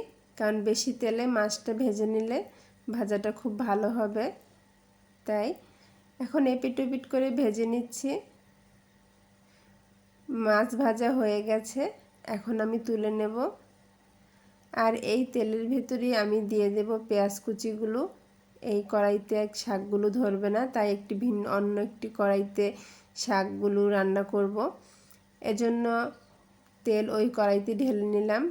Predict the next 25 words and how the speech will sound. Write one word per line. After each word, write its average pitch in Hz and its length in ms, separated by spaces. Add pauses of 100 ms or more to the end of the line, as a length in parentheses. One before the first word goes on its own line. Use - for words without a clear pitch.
(160)
তার 208 220
ভেতরে 214 380 (100)
দিয়ে 202 160
দিলাম 202 280 (120)
পেঁয়াজ 202 320
কুচিগুলো। 208 580 (1040)
এখন 240 260
আমি 247 220
পেঁয়াজ 226 300
কুচিগুলো 233 420
একটু 254 120 (100)
লাল 208 200
লাল 214 160 (100)
করে 226 180
ভেজে 208 340
নেব। 214 220 (520)
তারপর 233 360 (120)
ওই 214 100 (120)
তেলের 214 280
ভেতরে 247 340 (120)
দিয়ে 202 160
দিচ্ছি 208 300 (120)
পেঁয়াজ 202 300
রসুন 220 420
বাটা। 202 320